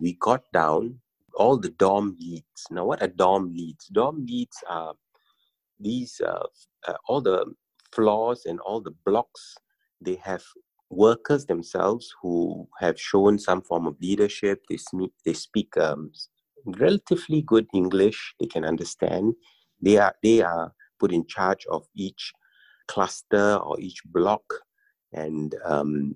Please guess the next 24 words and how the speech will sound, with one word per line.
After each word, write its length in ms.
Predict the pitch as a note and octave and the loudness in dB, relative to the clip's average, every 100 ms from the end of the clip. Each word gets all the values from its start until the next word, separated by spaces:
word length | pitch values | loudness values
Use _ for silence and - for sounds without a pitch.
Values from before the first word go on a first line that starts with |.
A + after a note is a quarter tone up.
| - | 0
there 140 | F2 | 2
are 100 | E2+ | 2
hundred, 540 | E2+ - G#2+ G#2+ A#2 - _ - | 0 2 2 4 4 2 _ -2
there 100 | F2 | 2
were 160 | F2+ - F#2 | 2 0 -4
more 240 | F#2+ G#2 A#2 | 2 4 4
than 160 | E2 | 2
hundred 400 | - F#2 F2+ F2+ | -2 -4 -2 -2
of 180 | - - | -4 -10
them. 300 | D2+ C#2 C#2+ _ | -10 -10 -16 _
So 260 | - A#2+ A2+ | -6 -2 0
I 160 | G2 | -2
said, 300 | - A2+ G#2+ - | 0 2 2 -2
"Can 180 | G2 G2 | -6 -4
we 280 | A2 B2+ C3+ - _ _ _ _ | -4 -4 -4 -10 _ _ _ _
bring 420 | F2 G#2+ B2+ C#3+ - | 0 6 6 6 2
these 260 | A#2+ B2+ | -4 -4
guys 360 | - F#2+ F#2 F#2 | 0 0 0 0
down? 500 | E2 D#2 D2+ G#2 D3+ _ _ _ _ _ | 0 2 2 0 -4 _ _ _ _ _
And 160 | F2 F2+ | -10 -6
I 60 | F2 | -4
would 160 | F#2 | 0
like 200 | F#2+ - | 0 -2
to 100 | - | -10